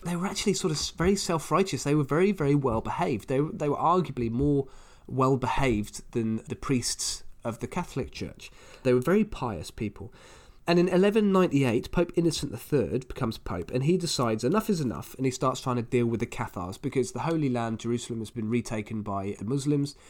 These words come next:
and there's a sense that Christendom isn't doing enough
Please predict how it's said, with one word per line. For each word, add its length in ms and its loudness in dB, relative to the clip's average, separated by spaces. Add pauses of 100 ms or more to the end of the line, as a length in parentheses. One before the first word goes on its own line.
(380)
and 180 4
there's 160 2
a 40 -4
sense 420 2
that 240 0 (240)
Christendom 480 0
isn't 220 0
doing 200 2
enough 560 -4